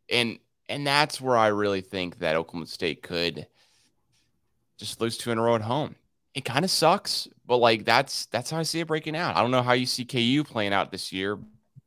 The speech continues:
but they bring back Lance Leipold, or Leopold,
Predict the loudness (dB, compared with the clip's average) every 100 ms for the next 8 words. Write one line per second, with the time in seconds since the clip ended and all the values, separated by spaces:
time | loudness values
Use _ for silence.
0 | _ _ 2 2 2 -4 -20 _ _ _
1 | _ _ -6 -4 0 0 0 0 2 0
2 | 0 -2 -2 -6 -10 -12 -18 _ _ -12
3 | -2 0 0 -4 -16 _ _ _ _ -8
4 | -4 -2 -2 -6